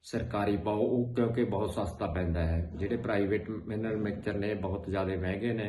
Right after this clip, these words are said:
ਕਿਉਂਕਿ ਦੁੱਧ ਦਾ ਰੇਟ ਬਹੁਤ ਘੱਟ ਹੈ। ਇਸ ਕਰਕੇ ਆਪਾਂ ਨੂੰ ਫੀਡ ਤੇ ਮਿਨਰਲ ਮਿਕਸਚਰ ਮਹਿੰਗੇ ਪੈਂਦੇ ਨੇ, ਦੁੱਧ 'ਚੋਂ ਕੁਛ ਨਹੀਂ ਬਚਦਾ।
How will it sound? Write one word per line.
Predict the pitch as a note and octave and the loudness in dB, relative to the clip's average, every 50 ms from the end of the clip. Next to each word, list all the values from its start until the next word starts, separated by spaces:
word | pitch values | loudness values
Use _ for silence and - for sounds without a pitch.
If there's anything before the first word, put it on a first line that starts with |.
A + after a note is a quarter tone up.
| G#2 - - - - - _ _ _ _ _ _ _ | -4 -6 -12 -16 -20 -20 _ _ _ _ _ _ _
ਕਿਉਂਕਿ | - G#2+ G2+ - A2+ G2+ | -4 -4 -2 0 0 0
ਦੁੱਧ | G2+ G2+ F#2+ G2+ G#2 | 0 -2 -2 -2 -2
ਦਾ | A2+ A2+ A2 | 0 0 2
ਰੇਟ | A2+ G#2+ G2+ F#2+ F2+ | 4 2 2 2 0
ਬਹੁਤ | F2+ F#2 F2+ F#2+ F#2 - - A#2+ | -2 -2 -2 -2 -2 -2 -2 -2
ਘੱਟ | A2 F2+ E2 - - | -2 -2 -4 -4 -2
ਹੈ। | G2+ F#2+ G2+ F#2+ | -2 0 0 0
ਇਸ | G2 E2+ - | -2 -2 -4
ਕਰਕੇ | - A#2 G2 F#2 F2+ - - G#2+ F#2+ F#2+ G2 F#2+ - - - - - - - - - - - - - | -2 -2 -2 -2 -2 -2 0 0 2 2 0 0 -4 -10 -16 -16 -14 -12 -10 -10 -10 -10 -12 -10 -8
ਆਪਾਂ | A2+ G2 - - G#2+ G#2 | -8 -8 -4 -4 -2 -2
ਨੂੰ | G#2 A2 G#2 | 0 -2 -2
ਫੀਡ | F2 G#2 G#2 A2 A2+ A#2 - | -2 0 0 0 0 -2 -2
ਤੇ | - A2 G#2 F#2 | 2 2 2 2
ਮਿਨਰਲ | G2 G#2+ G#2 G#2 G#2+ G#2 | 2 0 0 0 0 0
ਮਿਕਸਚਰ | G2+ G#2 G2 - - G#2+ G2+ | 0 0 -2 -2 -2 -2 -2
ਮਹਿੰਗੇ | G2 G2 F#2+ G2 G2+ A#2 | 0 0 0 0 0 -2
ਪੈਂਦੇ | A2 - G#2+ G#2 G2 F#2+ G2 | -2 -2 -2 -2 -2 -2 -2
ਨੇ, | G2 G2+ | -2 -2
ਦੁੱਧ | F#2 F2+ G#2 G2+ F2 - | -2 -2 -2 -4 -4 -8
'ਚੋਂ | - - - A2+ | -8 -4 -4 -4
ਕੁਛ | - A2+ F#2+ E2 A#2 | -2 -4 -4 -2 -2
ਨਹੀਂ | A2 G#2+ G2+ | -2 0 0
ਬਚਦਾ। | F#2 F#2 E2+ - G2 F2+ G2 G2 | 0 0 0 0 0 -2 -2 -2